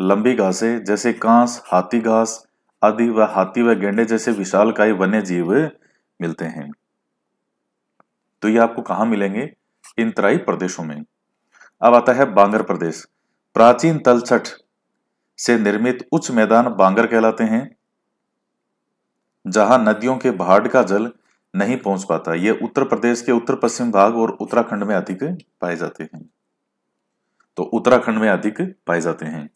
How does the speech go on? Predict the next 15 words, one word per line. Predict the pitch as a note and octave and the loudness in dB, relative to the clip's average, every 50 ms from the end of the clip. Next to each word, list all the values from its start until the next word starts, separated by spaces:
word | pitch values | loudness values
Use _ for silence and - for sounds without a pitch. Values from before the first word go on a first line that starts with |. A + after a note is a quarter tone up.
| _ _ _ _ _ _ _ _ - | _ _ _ _ _ _ _ _ -4
ये | F#2+ G#2+ G2 | -2 0 2
बांगर | F#2 F#2 F#2 F#2+ A2 G#2 | 4 2 2 2 0 0
प्रदेश | - G#2 - A#2 A#2 - | 0 0 0 0 0 0
हो | A#2 G#2+ | 0 0
गया, | G2+ A2 A#2 C3+ C3+ - - - - _ _ - | 0 0 -2 -2 -4 -10 -20 -20 -20 _ _ -4
जो | G#2+ A2+ A2+ - _ _ _ - | -4 -4 -4 -4 _ _ _ 4
प्राचीन | A#2 A2+ A#2+ A#2 - C#3 C#3+ C#3+ C#3+ C#3+ - - _ _ _ _ _ _ _ _ _ _ _ _ _ _ _ _ _ _ _ _ _ _ _ _ - G2 | 6 6 6 6 4 0 0 0 -2 -6 -10 -16 _ _ _ _ _ _ _ _ _ _ _ _ _ _ _ _ _ _ _ _ _ _ _ _ -6 -4
जो | A2+ A2+ | -4 0
तलछट | - A2+ A2+ A2 - A#2+ A2 - | 2 2 2 2 2 0 0 2
हो, | A2+ G#2+ A#2+ B2 - _ _ _ _ _ _ _ _ _ _ _ _ _ _ _ _ - | 2 0 -2 -2 -8 _ _ _ _ _ _ _ _ _ _ _ _ _ _ _ _ 0
अवसाद, | - - F#3+ - G#2 F#2+ G#2 A2+ - - - - | 0 0 2 2 4 4 4 2 -2 -8 -10 -6
मिट्टी, | G2 F#2+ F#2 G2 G#2+ A2+ A#2 - _ - | -6 -6 -4 -2 -4 -4 -4 -6 _ -8
उससे | A2 G#2 - A#2 A#2 | -6 -4 -2 0 0
निर्मित, | A#2 A2+ A2+ G#2+ G#2+ B2 B2 B2 - - _ _ _ _ _ _ _ _ _ _ _ _ _ _ - | 2 2 0 0 0 -4 -6 -6 -10 -20 _ _ _ _ _ _ _ _ _ _ _ _ _ _ -2
और | F#2 F2+ F2+ F#2 F2 - | 0 0 0 0 -2 -6